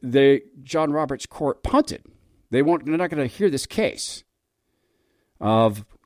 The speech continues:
do we have men or women? Well, John Roberts, if it's pharma, he's usually on their side.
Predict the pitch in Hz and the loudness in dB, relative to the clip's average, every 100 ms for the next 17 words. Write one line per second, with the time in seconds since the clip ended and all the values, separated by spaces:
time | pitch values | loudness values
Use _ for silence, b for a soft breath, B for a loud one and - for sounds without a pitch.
0 | _ - 117 107 113 143 - 151 147 101 | _ -4 0 0 0 -4 -2 -2 0 -2
1 | 113 123 90 92 120 180 269 - - _ | -8 -6 -4 -2 -2 -2 -4 -6 -14 _
2 | _ _ _ _ _ - 139 151 - - | _ _ _ _ _ -10 -6 -6 -8 -18
3 | _ _ 127 143 127 135 101 92 - 104 | _ _ -2 0 2 2 0 -4 -4 -4
4 | - - 147 147 98 82 - 113 110 110 | -6 -4 0 0 0 -4 -4 -2 -2 -2
5 | 113 107 104 101 101 98 113 87 69 | -2 0 0 -2 -4 -4 -4 -4 -8